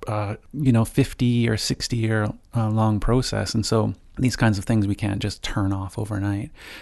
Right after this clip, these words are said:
that the industrial food system can't be, you know, taken down in, in one fell swoop, that we can't change our entire diet in, you know, in one day. So that this process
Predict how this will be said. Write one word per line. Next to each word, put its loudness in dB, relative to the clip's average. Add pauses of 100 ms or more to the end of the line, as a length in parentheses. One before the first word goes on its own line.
(120)
that -4
the 0
industrial 2
food 4
system -2
can't -4
be, -4 (260)
you -2
know, 0
taken -2
down -2
in, -2
in 0
one 2
fell -4
swoop, 0
that -2
we 2
can't 0
change 4
our 0
entire 2
diet -2
in, -4
you -6
know, -2
in 0
one 0
day. -4
So 0 (380)
that 2
this 4
process 0